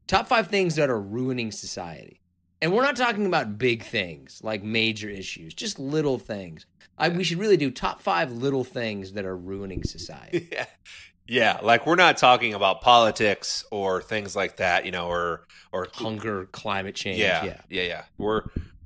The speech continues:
Speaker 2: th-, this is clearly a, uh,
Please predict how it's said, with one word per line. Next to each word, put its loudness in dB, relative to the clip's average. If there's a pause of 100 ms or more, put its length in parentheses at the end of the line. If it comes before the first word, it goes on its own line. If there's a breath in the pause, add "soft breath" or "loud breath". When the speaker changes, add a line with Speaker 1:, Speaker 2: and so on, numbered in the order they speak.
(420)
Speaker 2:
th-, 0
this -4
is -4
clearly 4
a, 2
uh, 0